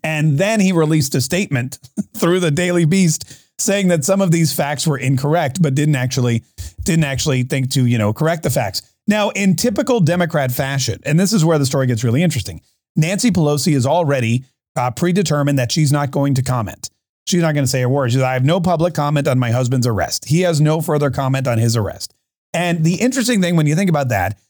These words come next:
is how the public comments on the other side are not only, are not only mandatory, but they are hunted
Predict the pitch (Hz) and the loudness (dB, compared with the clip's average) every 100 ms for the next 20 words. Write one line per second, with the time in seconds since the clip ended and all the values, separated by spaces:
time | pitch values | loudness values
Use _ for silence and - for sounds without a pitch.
0 | _ - 185 165 165 190 226 233 196 151 | _ -4 -2 0 0 0 0 0 0 0
1 | 131 202 233 220 - 170 185 165 165 151 | 0 0 0 -2 0 0 2 2 2 0
2 | 139 165 233 208 - 127 123 131 131 _ | 0 0 0 0 0 -2 -2 -4 -8 _
3 | _ _ 196 202 196 214 254 240 262 254 | _ _ -2 2 2 2 2 2 2 2
4 | 165 143 151 - - _ _ _ 175 190 | 2 2 0 -2 -12 _ _ _ -2 2
5 | 202 233 233 208 196 180 - 165 165 233 | 2 2 2 2 2 0 2 2 4 2
6 | 320 214 127 123 101 117 160 - _ _ | 0 0 0 -2 0 0 0 -4 _ _
7 | - 202 185 160 208 220 190 185 180 175 | 0 0 2 2 2 2 2 2 2 0
8 | - - - 240 339 - 71 76 | -4 -8 -4 -4 -2 -4 -6 -10